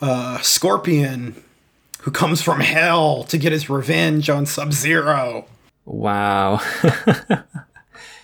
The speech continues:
Speaker 1: Fighting Sub-Zero kinda together. They kinda double team.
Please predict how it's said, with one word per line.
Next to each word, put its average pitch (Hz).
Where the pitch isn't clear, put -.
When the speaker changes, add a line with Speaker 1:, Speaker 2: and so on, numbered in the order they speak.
Speaker 1:
Fighting 170
Sub-Zero 151
kinda 175
together. 139
They 120
kinda 143
double 127
team. 107